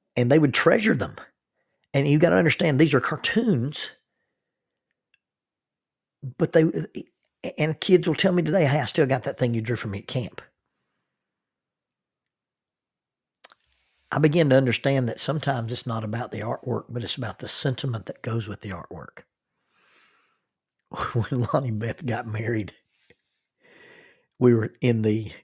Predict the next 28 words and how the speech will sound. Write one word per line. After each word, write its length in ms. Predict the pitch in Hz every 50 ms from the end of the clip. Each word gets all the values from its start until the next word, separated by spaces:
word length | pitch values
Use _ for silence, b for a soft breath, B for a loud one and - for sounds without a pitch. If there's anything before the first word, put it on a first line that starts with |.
| _ -
bridal 640 | 120 104 110 120 113 113 120 123 113 110 107 - -
area. 460 | 120 120 117 113 113 107 107 107 117
Her 160 | 120 - 117
mom 300 | 113 113 117 117 120 117
and 100 | 117 113
I 100 | 113 113
were 160 | 113 113 113 107
there, 340 | 110 107 107 104 117 120 B B B B B B B B
and 140 | - 120 113
they 80 | 117 117
were 80 | 120
taking 540 | - - 135 127 - 123 113 110 113 113 113
the, 120 | 113 113 - -
you 60 | 113
know, 120 | 110 107
the 120 | 107 107 104
dad 320 | 101 117 107 110 107 104
and 100 | 107 107
the 60 | 110
daughter 320 | 104 107 117 107 110 107 107
pictures 420 | - - 113 - - 120 107 101
and 100 | 117 110
the 60 | 113
mom 320 | 110 110 113 110 113 110 113
and 80 | 113
the 60 | 113 107
daughter 320 | 107 113 113 113 107 110
pictures. 480 | - - 117 113 - - 120 110 -